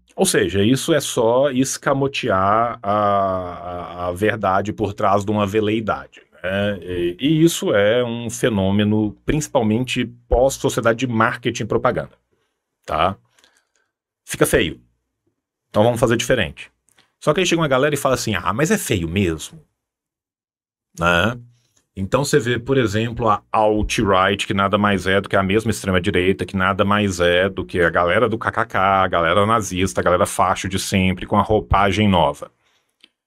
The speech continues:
Qual que é a ideia dos caras? É o Goltz de Overton. Não, vamos jogando aí, vamos tentando aí, até ver, até ver, né, é, até que ponto que vai chegar.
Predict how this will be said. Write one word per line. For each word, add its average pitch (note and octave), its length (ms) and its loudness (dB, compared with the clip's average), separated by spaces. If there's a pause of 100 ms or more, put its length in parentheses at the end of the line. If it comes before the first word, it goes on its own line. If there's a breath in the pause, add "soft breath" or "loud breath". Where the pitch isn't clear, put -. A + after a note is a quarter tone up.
(200)
Qual C3 140 2
que C3+ 100 0
é - 20 4
a B2 40 4
ideia G2 260 2
dos E2+ 180 -6
caras? D2+ 440 -6
É D#2+ 60 0
o F#2+ 100 2
Goltz A2+ 580 0
de D3+ 140 0
Overton. E2+ 560 0 (720)
Não, D#4+ 260 2
vamos F#2 240 0
jogando A#2 440 0
aí, G2 280 2
vamos A2 240 -2
tentando G#2 460 0
aí, F#2 260 2
até A#2 300 -2
ver, B2 400 -2 (760)
até F#2+ 420 -2
ver, G#2 440 0 (600)
né, F2+ 560 0 (120)
é, F2 840 -2 (200)
até F#2+ 180 0
que A2+ 100 -2
ponto F2+ 280 -2
que G2 80 -6
vai F2 160 -2
chegar. G#2+ 360 -4